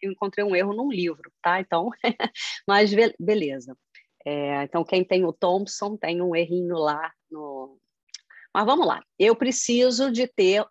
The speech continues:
uma matriz de mistura. Exatamente repete o que acontece no setor de quarks. Os altos estados de massa dos neutrinos, é, não são os altos estados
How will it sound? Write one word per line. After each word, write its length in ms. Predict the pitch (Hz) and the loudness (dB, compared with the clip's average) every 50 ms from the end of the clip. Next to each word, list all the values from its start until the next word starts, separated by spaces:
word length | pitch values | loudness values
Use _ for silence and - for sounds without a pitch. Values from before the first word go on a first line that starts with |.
| _ - | _ -6
uma 440 | 180 180 185 190 196 190 196 190 - | -4 -2 -2 0 0 0 0 0 -2
matriz 600 | 190 196 190 180 - - - - 170 175 175 160 | -4 -4 -4 -4 -4 -8 -10 -10 -8 -8 -6 -4
de 100 | 170 175 | -4 -4
mistura. 880 | 185 196 208 - - - - - - 214 208 214 196 175 156 143 135 _ _ | -4 -4 -6 -6 -6 -8 -8 -4 -2 0 2 4 2 2 2 0 -6 _ _
Exatamente 1200 | - 190 196 202 190 185 190 226 233 247 262 269 262 - 269 254 220 196 202 208 220 226 226 - 233 | -6 -4 -4 -2 -2 0 2 4 4 4 4 2 0 2 0 0 2 0 -2 -4 -4 -6 -6 -8 -6
repete 760 | 220 226 226 226 _ _ - 220 226 247 254 262 254 - - | -4 -4 -4 -6 _ _ -2 0 0 0 0 -2 -4 -8 -12
o 60 | 247 - | -14 -12
que 80 | - | -12
acontece 560 | 233 226 - 214 196 - 196 196 - - - | -12 -8 -8 -8 -6 -6 -6 -8 -8 -10 -12
no 60 | 196 196 | -12 -12
setor 320 | - 196 - - 190 190 | -12 -12 -10 -8 -8 -6
de 100 | 175 175 | -6 -6
quarks. 540 | - - 147 139 - - - _ - - - - - - - _ | -8 -6 -6 -6 -8 -10 -10 _ -6 -6 -6 -8 -14 -20 -12 _
Os 120 | - 175 170 | -4 0 2
altos 260 | 208 208 208 - 190 | 2 2 2 0 -6
estados 400 | - - 185 175 170 170 175 165 | -2 0 2 2 2 2 -2 -8
de 180 | 156 156 165 170 | -8 -6 -6 -6
massa 560 | 170 170 175 180 190 233 285 302 - - 277 | -4 -2 0 2 2 2 0 0 -4 -8 -8
dos 200 | 233 254 226 233 | -8 -8 -6 -6
neutrinos, 840 | 220 214 202 196 - 202 190 208 214 226 226 233 240 254 - - - _ _ _ - - - _ _ - | -4 -6 -6 -6 -4 -4 -2 0 0 0 0 -2 -4 -6 -8 -10 -12 _ _ _ -20 -20 -20 _ _ -2
é, 460 | 175 185 185 190 190 190 190 190 190 | 2 2 4 4 4 4 4 4 2
não 280 | 190 202 208 214 220 233 | 2 0 -2 -2 -2 -4
são 380 | 220 - - 208 190 190 196 | -6 -8 -4 -2 -2 -2 -2
os 140 | 202 185 185 | -4 -4 -2
altos 320 | 190 185 196 190 - 208 | -2 -2 -2 -4 -10 -12
estados 880 | - - - - 170 160 170 170 170 170 180 180 180 - - - - _ | -12 -8 -4 -2 0 0 0 -2 -4 -8 -10 -10 -10 -10 -12 -12 -14 _